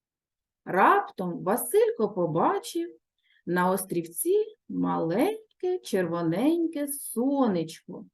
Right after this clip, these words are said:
Воно бігало від одного, від одного краю острівця до іншого. «Чому ж воно не летить?» подумав Василько. Йому стало шкода сонечка.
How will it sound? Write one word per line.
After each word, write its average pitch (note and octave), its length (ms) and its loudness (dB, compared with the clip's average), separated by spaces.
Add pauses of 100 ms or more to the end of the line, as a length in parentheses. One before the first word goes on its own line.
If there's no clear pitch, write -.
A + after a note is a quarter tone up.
(420)
Воно F#4 360 2
бігало F4 540 6
від D4+ 140 2
одного, E4 560 2 (140)
від A#3+ 320 -4
одного D#4+ 480 4
краю F#3 500 2
острівця F3+ 800 -4 (240)
до B3 160 4
іншого. A#3 1000 0 (640)
«Чому A3+ 460 4
ж G#4 120 -4
воно A4+ 220 2
не A4 260 4
летить?» G4 460 2
подумав G3 500 0
Василько. E3 840 -2 (480)
Йому E3 540 2
стало C4+ 540 2
шкода C#4+ 640 2
сонечка. E3+ 960 -6